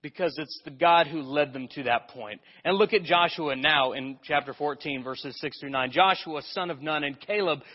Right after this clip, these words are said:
son of Jephunneh, who were among those who had explored the land, tore their clothes and said to the entire Israelite assembly, 'The land we passed through and explored is exceedingly good.'"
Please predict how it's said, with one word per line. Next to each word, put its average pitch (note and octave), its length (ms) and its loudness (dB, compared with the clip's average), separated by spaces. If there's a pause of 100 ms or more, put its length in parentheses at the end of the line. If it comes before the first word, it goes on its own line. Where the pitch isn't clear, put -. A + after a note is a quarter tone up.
(140)
son G3 200 2
of E3+ 80 2
Jephunneh, D#3+ 760 2 (680)
who G3 120 4
were G3 160 8
among G#3 680 4
those F3+ 320 6
who F3+ 100 0
had D#3+ 80 2
explored F#3+ 540 2
the G#3+ 60 4
land, D3 380 4 (200)
tore A#3+ 400 6
their G#3+ 240 4
clothes E3+ 520 4 (140)
and D#3+ 180 -2
said A3 300 2
to F3+ 60 -2
the D#3 180 4
entire A#3+ 720 4
Israelite G3 760 2
assembly, D#3 760 0 (840)
'The D#3 100 4
land C4+ 440 8
we C4 100 -2
passed A#3 540 0
through A#3 300 4
and A3+ 60 4
explored A3+ 640 4
is G3+ 120 -10
exceedingly G#3 920 2
good.'" C3+ 540 2